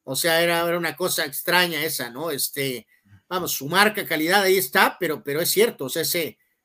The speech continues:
ese, ese prime, este, es menor en cuanto a la consistencia de las largas carreras que han tenido Ochoa, Corona, Talavera,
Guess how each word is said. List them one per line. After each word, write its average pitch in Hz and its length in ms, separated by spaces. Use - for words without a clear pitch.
ese, 151 400
ese 165 200
prime, 190 640
este, 147 880
es - 180
menor 208 720
en 160 240
cuanto 160 340
a 160 40
la 151 140
consistencia 156 640
de 185 60
las 156 180
largas 165 360
carreras 156 420
que 156 80
han 147 100
tenido 156 320
Ochoa, 170 400
Corona, 160 360
Talavera, 156 600